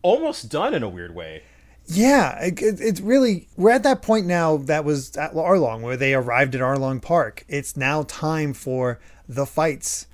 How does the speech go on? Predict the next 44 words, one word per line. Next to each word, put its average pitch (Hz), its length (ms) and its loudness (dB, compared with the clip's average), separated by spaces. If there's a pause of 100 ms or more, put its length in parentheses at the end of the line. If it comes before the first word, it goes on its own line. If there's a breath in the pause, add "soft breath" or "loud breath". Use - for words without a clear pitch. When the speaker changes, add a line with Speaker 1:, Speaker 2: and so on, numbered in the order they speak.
(220 soft breath)
Speaker 2:
for, 131 580 0 (200)
uh, 123 200 -8
to 127 100 -10
see 170 200 0
who 147 120 0
gets 156 180 -2
paired 151 260 0
up 139 100 -2
with 143 140 -4
who, 143 340 2
'cause 127 180 -10
it's 160 140 -10
not 285 300 0
really 214 360 2 (100)
obvious 160 380 2
this 113 120 -12
time 120 200 -6
who's 123 140 -6
gonna 123 160 -6
get 117 140 -10
paired 117 180 -4
up 104 140 -8
with 113 100 -14
who 113 320 -12 (100)
in, 139 160 -14
in 127 160 -12
this 120 220 -10
one. 113 260 -14 (380 soft breath)
And 151 400 -2
to 135 80 -14
just 160 260 -2
see 160 280 -2
how 143 320 -2
it 135 40 -2
all 127 520 0 (420)
breaks 139 260 -4
down, 147 220 -2
especially 139 500 0 (120 loud breath)
Vivi 165 360 2
has 156 200 2
to 156 60 -6
stop 147 220 2
the 151 80 -2
rebels. 127 520 4